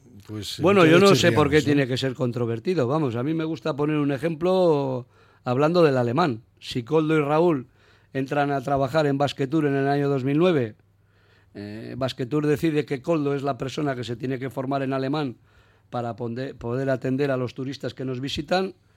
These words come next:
Speaker 2: No tiene ningún sentido que si Koldo le gana a Raúl en el proceso de consolidación por tener conocimientos de alemán, eh, y hay dos plazas de Basquetour aquí junto al Guggenheim para atender a las personas que vengan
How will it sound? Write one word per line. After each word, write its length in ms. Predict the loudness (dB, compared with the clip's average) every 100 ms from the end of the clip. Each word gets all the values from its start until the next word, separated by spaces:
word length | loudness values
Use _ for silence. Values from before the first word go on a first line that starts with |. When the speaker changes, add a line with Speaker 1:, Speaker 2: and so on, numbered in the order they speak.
| _ _ -6
Speaker 2:
No 160 | -6
tiene 240 | -4 -4 -2
ningún 260 | -2 -2
sentido 460 | -2 -2 0 0 0
que 100 | -2
si 180 | -8 -8
Koldo 320 | -6 -4 -4
le 120 | -4
gana 260 | -4 -4 -6
a 60 |
Raúl 420 | -6 -6 -6 -8 -10 -12 -12 -8
en 120 | -6
el 80 | -6
proceso 360 | -6 -6 -4 -4
de 60 |
consolidación 680 | -4 -4 -4 -4 -4 -4 -6
por 200 | -6 -14
tener 360 | -12 -12 -12 -14 _ -12 -12 _
conocimientos 680 | -2 -2 -2 -2 -4 -4 -4
de 60 |
alemán, 420 | -2 -2 -2 -4 -8 _ _ _
eh, 220 | -20 -20 -16
y 160 | -8 -4
hay 140 | -2
dos 200 | -2 -4
plazas 520 | -2 -2 -2 -4 -6 _ _ _ _ -6
de 140 | 2
Basquetour 500 | 2 2 -2 0 0
aquí 220 | 0 -2
junto 260 | -6 -6 -8
al 80 | -10
Guggenheim 520 | -8 -6 -6 -6 -8
para 180 | -8 -8
atender 260 | -6 -6
a 40 | -6
las 160 | -8
personas 380 | -10 -10 -8 -10
que 80 | -10
vengan 320 | -10 -10 -12